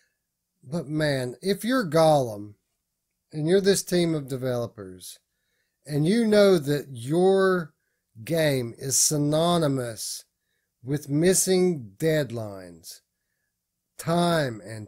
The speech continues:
time and time again, year after year after year after year. I mean,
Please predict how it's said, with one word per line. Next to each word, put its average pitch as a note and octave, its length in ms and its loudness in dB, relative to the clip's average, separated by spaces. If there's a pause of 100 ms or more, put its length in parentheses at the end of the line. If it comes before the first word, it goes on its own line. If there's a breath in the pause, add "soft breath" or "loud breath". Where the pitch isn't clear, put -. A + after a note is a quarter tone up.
time E3 500 0
and A2 180 -10
time E3+ 340 -2
again, C3 460 -2 (320 soft breath)
year F3 480 2
after C#3 400 -4
year E3+ 560 2
after C#3+ 340 -6
year E3+ 480 0
after F3 440 -4
year. D#3 640 -4 (2750)
I E3 60 -8
mean, F3+ 280 0